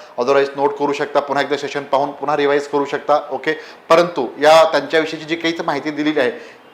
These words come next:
जर त्यांच्याविषयी म्हणजे पर्टिक्यु-, आता उपराष्ट्रपती पद हे तर झालंच, हे थोडंसं बाजूला सारू आपण.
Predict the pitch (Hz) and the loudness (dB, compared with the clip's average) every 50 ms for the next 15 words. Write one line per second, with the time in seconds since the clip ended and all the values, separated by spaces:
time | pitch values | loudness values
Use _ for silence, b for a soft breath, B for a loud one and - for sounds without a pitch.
0 | - 139 123 175 180 180 196 170 - - - 202 190 180 170 - 131 117 123 127 | -18 0 2 2 4 4 4 2 2 2 2 2 2 2 0 -4 -4 -6 -6 -4
1 | - - 156 147 156 170 165 160 143 160 180 180 175 165 151 - 180 175 165 170 | 0 0 0 2 0 -2 0 0 2 2 4 2 2 0 0 2 2 2 4 2
2 | - 165 170 160 175 180 - 143 123 - 120 139 135 165 170 170 160 147 127 113 | 0 -2 -2 -2 -2 2 2 2 2 2 -2 -2 -2 0 2 4 4 4 4 2
3 | - - - 147 143 160 156 156 175 160 147 139 143 143 147 139 - 139 131 127 | -2 -6 -8 -2 2 2 2 2 4 4 4 4 4 4 2 2 2 2 2 2
4 | 120 117 - 139 | 2 2 2 0